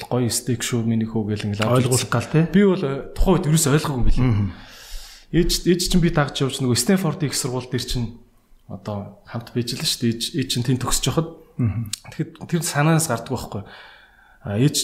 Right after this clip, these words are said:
Speaker 1: чинь ер нь оюутан, тэр чинь бас юу вэ, те? Мөнгө төгрөг хэцүү шүү дээ.
Speaker 2: Мгм.
Speaker 1: Тэгээ Стэнфорд их сургуульд сурах гээл мөнгө зөнгө хүртэл босгож яваал, те?
Speaker 2: Мгм.
Speaker 1: Ингэжсэн.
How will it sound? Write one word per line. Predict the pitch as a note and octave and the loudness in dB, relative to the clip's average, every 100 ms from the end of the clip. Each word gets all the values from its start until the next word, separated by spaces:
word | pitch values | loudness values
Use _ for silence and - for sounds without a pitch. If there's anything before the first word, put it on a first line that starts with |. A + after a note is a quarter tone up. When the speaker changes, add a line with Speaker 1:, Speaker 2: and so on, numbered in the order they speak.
| C#3+ | 0
Speaker 1:
чинь | C3+ A#2 - | 0 0 -2
ер | A#2 | -2
нь | A2+ | 0
оюутан, | G#2+ C3+ - C3 B2 | 2 2 2 0 0
тэр | A#2+ - | -2 -6
чинь | C3 | -4
бас | A2 - - - - | -2 -2 -2 -4 -8
юу | A#2 A2+ G#2+ | -4 -2 2
вэ, | A2 | 2
те? | - C#3+ D3 | 4 2 2
Мөнгө | A#2+ A#2 | -6 -6
төгрөг | A2+ G#2 - | -8 -10 -10
хэцүү | - - C#3+ | -2 0 0
шүү | - A2+ | -2 -4
дээ. | - | -2
Speaker 2:
Мгм. | B2+ G#2+ G#2 F#2+ - - - | 2 4 4 0 -4 -18 -6
Speaker 1:
Тэгээ | G#2+ - | -4 0
Стэнфорд | C#3 B2 A#2 A#2+ | 0 0 0 0
их | - | -2
сургуульд | A2 A2+ A2 - | -2 -4 -6 -6
сурах | - G#2+ - | -4 -4 -4
гээл | A#2+ A2 | -4 0
мөнгө | A#2+ A#2 - | 2 2 0
зөнгө | A#2 - - _ - - | -2 -4 -16 _ -20 -12
хүртэл | G#2+ - - | -10 -8 -4
босгож | G2+ - B2 - - _ - - - - - - - _ - | -2 -2 -2 -8 -8 _ -20 -20 -20 -20 -20 -20 -20 _ -4
яваал, | G#2+ A2+ A2 - | -2 0 -2 2
те? | D3+ D3+ - - | 2 2 -4 -6
Speaker 2:
Мгм. | B2+ A#2 B2 | -2 0 -2
Speaker 1:
Ингэжсэн. | - A#2+ - | -2 2 4